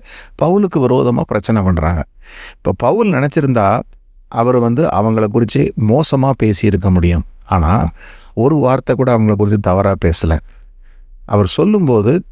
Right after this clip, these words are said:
"நான் ராயனுக்கு அபயமிட்டேன், இங்க வந்திருக்கிறேன்.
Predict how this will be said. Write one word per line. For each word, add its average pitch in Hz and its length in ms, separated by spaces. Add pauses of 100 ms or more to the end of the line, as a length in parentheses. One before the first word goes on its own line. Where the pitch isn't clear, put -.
(320)
"நான் 69 220
ராயனுக்கு 131 480
அபயமிட்டேன், 143 680 (120)
இங்க 90 160
வந்திருக்கிறேன். 101 560